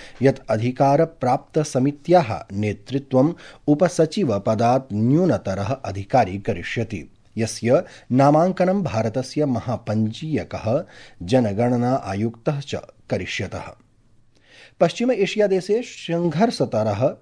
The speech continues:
संघर्षः तीव्रतरः अभवत्, यत् ईरान देशः संयुक्त इस्राएल यू एस् सैनिकाः एम् एन् जी देशः च क्षिपणि ड्रोन आक्रमणानां नूतनान् चरणान् प्रारब्धवन्तः।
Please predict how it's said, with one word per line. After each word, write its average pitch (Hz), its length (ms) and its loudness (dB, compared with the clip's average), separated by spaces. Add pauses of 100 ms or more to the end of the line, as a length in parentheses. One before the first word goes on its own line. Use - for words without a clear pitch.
(220)
संघर्षः 156 680 2
तीव्रतरः 113 640 0
अभवत्, 123 500 0 (260)
यत् 123 260 -2
ईरान 113 340 2
देशः 131 400 -2
संयुक्त 156 720 0
इस्राएल 123 440 2
यू 120 300 0
एस् 127 160 -2
सैनिकाः 135 840 0 (640)
एम् 190 240 2 (600)
एन् 143 220 4 (140)
जी 123 400 0 (100)
देशः 139 420 2
च 165 140 -8
क्षिपणि 107 580 -4
ड्रोन 113 380 0 (120)
आक्रमणानां 117 800 0
नूतनान् 143 720 0
चरणान् 120 520 -2
प्रारब्धवन्तः। 92 920 -6